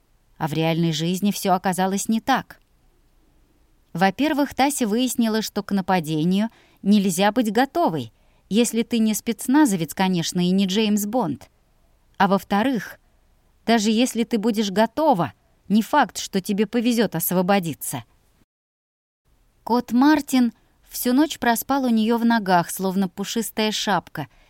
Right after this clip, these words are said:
и даже сейчас не особо хотел завтракать. Он валялся на тканом половичке,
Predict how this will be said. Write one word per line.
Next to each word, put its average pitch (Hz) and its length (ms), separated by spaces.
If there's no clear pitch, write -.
и 185 80
даже 202 260
сейчас 208 460
не 180 120
особо 185 320
хотел 196 420
завтракать. 151 720
Он 220 220
валялся 196 520
на 190 160
тканом 196 440
половичке, 196 680